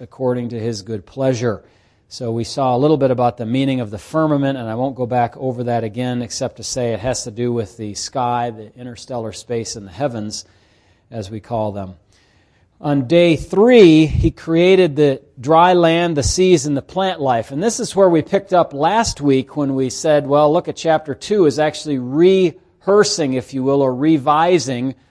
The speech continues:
reviewing, and looking at it from a different perspective, how God created man and woman in the Garden of Eden. And remember it said in chapter two, it should have been in verse number five or so, bef-, yeah, four and five, "Before any plant of the field was in the earth,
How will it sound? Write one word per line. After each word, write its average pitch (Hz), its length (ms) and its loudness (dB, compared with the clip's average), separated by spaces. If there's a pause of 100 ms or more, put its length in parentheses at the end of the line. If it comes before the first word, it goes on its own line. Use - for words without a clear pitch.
reviewing, 147 800 2 (240)
and 143 140 -2
looking 170 320 4
at 147 100 0
it 131 60 -6
from 147 180 -8
a 135 60 -4
different 147 320 -6
perspective, 143 560 -6
how 160 240 -4
God 143 340 -4
created 135 420 -4
man 123 400 -6
and 113 220 -10 (300)
woman 139 320 0
in 131 80 -4
the 127 80 -4
Garden 131 320 0
of 113 120 -8
Eden. 131 320 2 (600)
And 117 100 -8
remember 139 360 0
it 123 100 -4
said 147 220 2
in 131 100 0
chapter 131 380 -4
two, 147 500 2 (260)
it 131 240 -8
should 160 160 -2
have 131 100 0
been 139 200 2
in 123 100 -2
verse 131 340 -2
number 127 360 0
five 151 420 -2
or 123 80 -4
so, 120 260 -2
bef-, 117 220 -6
yeah, 139 220 2
four 147 420 4
and 110 100 -6
five, 117 420 0
"Before 151 420 4
any 156 120 2
plant 160 420 0
of 143 60 -6
the 120 60 -4
field 156 340 2
was 127 160 -2
in 139 80 -4
the 127 160 -2
earth, 135 320 0